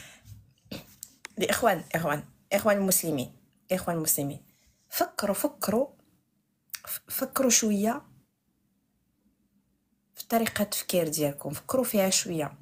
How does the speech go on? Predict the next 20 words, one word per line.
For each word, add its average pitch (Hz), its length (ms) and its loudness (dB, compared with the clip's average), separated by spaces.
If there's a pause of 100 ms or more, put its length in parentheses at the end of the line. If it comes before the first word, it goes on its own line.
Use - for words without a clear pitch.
(460)
هاد 190 140 6
القضية 196 440 2
اللي 202 120 0
كتقولوا 190 500 0
نتوما 190 320 2
مثلًا، 165 560 0 (520)
واش 180 220 2
نقولوا 170 280 2
لك 170 200 -4
السلام 170 520 4
ولا 165 180 4
نقول 156 220 2
لك 151 100 -4
شالوم 151 480 2
ولا؟ 143 240 0 (1900)
واش 175 140 4
انت 185 100 2
كتهضر 185 340 4
معايا 185 240 4
بالمغربية؟ 190 720 2